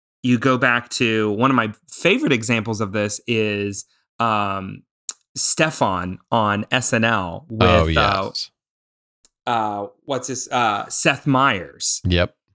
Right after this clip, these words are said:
Speaker 1: I think there's something about having the straight face of Seth Meyers, and they're trying to get the straight face guy to, to lose it the whole time. That makes that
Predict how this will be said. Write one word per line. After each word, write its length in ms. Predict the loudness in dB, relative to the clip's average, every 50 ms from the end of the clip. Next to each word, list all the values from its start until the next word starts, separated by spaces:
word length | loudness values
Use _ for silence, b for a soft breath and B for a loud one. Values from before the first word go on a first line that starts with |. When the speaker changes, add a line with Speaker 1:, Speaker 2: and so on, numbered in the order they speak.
| _ _ -4
Speaker 1:
I 120 | -2 -2 0
think 260 | 2 0 0 2 2
there's 220 | 2 2 2 2
something 460 | 2 4 4 4 2 2 2 0 2
about 260 | 4 4 2 2 2 0
having 340 | -2 -2 0 0 -2 -2 -2
the 60 | -2
straight 460 | -2 -2 -2 0 0 0 -2 -2 -2
face 300 | 0 0 0 0 -2 -4
of 100 | -4 -4 -2
Seth 280 | 0 0 0 -2 -2
Meyers, 720 | -2 -2 0 0 0 0 0 0 0 -2 -2 -4 -8 -10 -14 _ _ _ _
and 120 | -2 0 0
they're 100 | 0 0
trying 640 | 0 -2 -4 -2 0 2 2 4 4 4 2 2 0
to 80 | 0
get 140 | -2 -6 -6
the 80 | -6 -6
straight 300 | -4 -2 -2 -2 -2 -2
face 240 | -4 -4 -4 -4 -4
guy 340 | -2 0 0 0 0 -2 -4
to, 540 | -6 -6 -6 -6 -6 -6 -8 -10 -12 -14 -16 _ _ _ _ _ -16
to 80 | -14 -14
lose 400 | -10 -6 -2 0 0 0 0 -4
it 80 | -8
the 100 | -10 -10
whole 120 | -10 -10 -10
time. 280 | -8 -8 -8 -6 -6 -6
That 180 | -6 -6 -2
makes 480 | 0 2 2 2 2 0 0 -4 -6 -6 -4 -2
that 320 | -2 0 0 -2 -6 -10